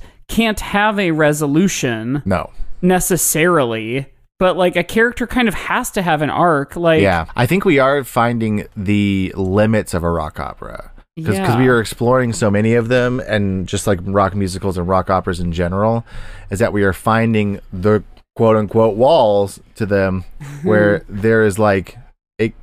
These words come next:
Speaker 2: can only do so much. And what it's good at is exploring ideas. What it's
Speaker 1: Right.
Speaker 2: bad at is specificity.
Speaker 1: Yeah.
Speaker 2: You know? 'Cause even, like, Jesus Christ Superstar was, like, you know, some really great music, some really great performances, and, like, the different ones we watched.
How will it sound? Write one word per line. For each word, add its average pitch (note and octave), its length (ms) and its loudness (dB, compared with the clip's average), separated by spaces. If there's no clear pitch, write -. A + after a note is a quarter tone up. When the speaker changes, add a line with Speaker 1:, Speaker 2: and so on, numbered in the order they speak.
Speaker 2:
can A#2 180 -2
only A#2 380 0
do A2 200 0
so G2+ 200 0
much. G#2 280 0
And A2 120 -4
what G#2+ 100 2
it's F#2+ 140 -4
good D#3 300 0
at G2+ 260 2
is G2 120 -4
exploring G2 500 0
ideas. F#2 840 -2
What G#3 160 2
it's F#3+ 80 2
Speaker 1:
Right. D3 240 -2
Speaker 2:
bad C#3 300 2
at F#2+ 280 -4
is G2 640 -4
specificity. F#2+ 920 -4
Speaker 1:
Yeah. F3 640 -4
Speaker 2:
You G#2 120 -2
know? G2 360 0
'Cause C3+ 140 2
even, F3+ 180 2
like, C#3+ 160 0
Jesus C3+ 300 -4
Christ A#2+ 220 0
Superstar G#2+ 520 2
was, F#2+ 180 -4
like, F#2+ 320 0
you B2 120 0
know, G#2+ 60 2
some G2+ 220 -2
really C#3+ 180 4
great D3+ 200 2
music, A2+ 340 2
some G#2+ 120 -4
really A#2 140 2
great A2+ 140 0
performances, G#2 600 0
and, F#2+ 80 -2
like, F#2+ 140 0
the F#2+ 60 -4
different F#2+ 260 -2
ones F#2+ 160 0
we F#2+ 80 -2
watched. F2+ 500 0